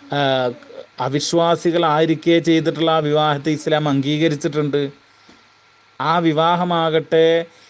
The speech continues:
ഇസ്ലാമിക ഷർത്തുകൾക്കനുസരിച്ച് നടത്തിയിട്ടുള്ള വിവാഹം അല്ല.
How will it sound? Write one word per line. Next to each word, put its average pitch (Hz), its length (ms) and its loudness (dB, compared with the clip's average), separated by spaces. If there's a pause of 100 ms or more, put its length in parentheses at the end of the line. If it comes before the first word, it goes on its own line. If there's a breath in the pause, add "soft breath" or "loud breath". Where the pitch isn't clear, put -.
(120)
ഇസ്ലാമിക 156 680 0
ഷർത്തുകൾക്കനുസരിച്ച് 156 1200 0 (680)
നടത്തിയിട്ടുള്ള 156 640 0
വിവാഹം 156 420 0
അല്ല. 135 300 0